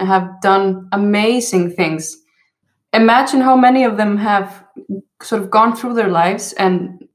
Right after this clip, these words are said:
passed without anybody knowing about anything that they did.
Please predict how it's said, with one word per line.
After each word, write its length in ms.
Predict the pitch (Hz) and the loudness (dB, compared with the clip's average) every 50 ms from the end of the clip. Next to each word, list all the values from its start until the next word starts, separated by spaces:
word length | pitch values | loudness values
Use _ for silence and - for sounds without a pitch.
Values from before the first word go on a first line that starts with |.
| _ | _
passed 560 | - 190 165 170 202 247 - - - - - - _ _ _ _ _ _ _ | -4 -2 0 2 0 0 -2 -4 -8 -14 -18 -20 _ _ _ _ _ _ _
without 340 | - 214 208 220 214 214 208 | -2 0 2 2 2 2 2
anybody 380 | 208 240 277 311 277 214 196 190 | 2 4 4 4 2 2 2 2
knowing 320 | 196 202 208 190 170 170 | 2 2 2 2 2 0
about 340 | 175 170 185 185 185 185 185 | -2 0 0 0 0 0 -2
anything 380 | 196 202 226 226 220 208 196 180 | -2 -2 -2 -2 -2 -2 -2 -2
that 100 | 175 165 | -2 -4
they 120 | 175 170 | -6 -6
did. 400 | 170 - 170 156 160 165 - - | -6 -6 -8 -8 -8 -10 -12 -18